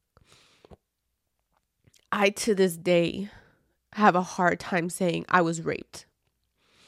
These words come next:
Like, I don't, I don't like subscribing to that. I don't like the feeling it gives me to say I was raped. Like, I don't, so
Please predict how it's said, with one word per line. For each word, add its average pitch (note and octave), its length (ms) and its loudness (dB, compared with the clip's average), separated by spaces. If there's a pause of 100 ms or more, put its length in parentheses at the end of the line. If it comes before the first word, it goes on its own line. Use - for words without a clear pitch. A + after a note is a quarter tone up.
(360)
Like, F#3+ 180 2
I G3 100 4
don't, G#3 320 0 (1500)
I G#3 80 8
don't G#3 200 2
like F3+ 240 0
subscribing F#3+ 680 0
to A#3 140 -4
that. A3 360 4 (800)
I A3 140 6
don't G#3+ 140 4
like F#3 240 -2
the G3+ 120 0
feeling G#3 760 -2
it - 160 -2
gives G3+ 340 2
me A3+ 400 -4 (140)
to - 140 2
say F3 360 2
I G3 100 4
was E3 220 -4
raped. - 440 -6
Like, F#3 280 0
I G#3+ 100 6
don't, A3+ 260 -2 (1400)
so G3 520 4